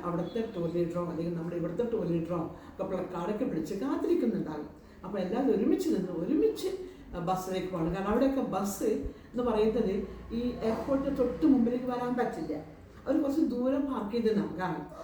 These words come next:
അപ്പോൾ നമ്മൾ ആ സ്ഥലത്ത് എവിടെയാണോ നമ്മൾ എത്തപ്പെടേണ്ടത്, അതായത് ബ-, ബസ് പാർക്കിംഗ് ലോട്ട്, അവിടെ എത്തിക്കഴിഞ്ഞിട്ട് മാത്രമേ നമുക്ക് ബസ്സിനെ വിളിക്കാൻ പറ്റുള്ളൂ. ആ ബസ് വിളിച്ചാലോ അവിടെ മാക്സിമം അവർക്ക് നിൽക്കാൻ പറ്റുന്ന മൂന്ന് മിനിറ്റാണ്.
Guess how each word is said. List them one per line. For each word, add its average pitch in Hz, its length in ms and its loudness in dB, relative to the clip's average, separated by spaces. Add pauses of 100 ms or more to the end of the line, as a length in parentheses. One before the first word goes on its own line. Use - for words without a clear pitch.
(160)
അപ്പോൾ 220 320 0
നമ്മൾ 247 200 2
ആ 294 200 -2
സ്ഥലത്ത് 226 300 0
എവിടെയാണോ 269 440 6
നമ്മൾ 254 200 4
എത്തപ്പെടേണ്ടത്, 170 840 -2
അതായത് 165 240 0
ബ-, 190 460 -4
ബസ് 180 220 -6
പാർക്കിംഗ് 170 380 -4
ലോട്ട്, 160 200 -2 (420)
അവിടെ 220 140 -2
എത്തിക്കഴിഞ്ഞിട്ട് 247 640 2
മാത്രമേ 214 540 4
നമുക്ക് 208 340 2
ബസ്സിനെ 202 480 -4
വിളിക്കാൻ 185 400 -6
പറ്റുള്ളൂ. - 560 0 (260)
ആ 247 60 -4
ബസ് 262 320 2
വിളിച്ചാലോ 247 600 2
അവിടെ - 500 -4
മാക്സിമം 220 520 2
അവർക്ക് - 380 -2
നിൽക്കാൻ 247 320 -2
പറ്റുന്ന 233 260 0
മൂന്ന് 214 300 2
മിനിറ്റാണ്. 165 480 -4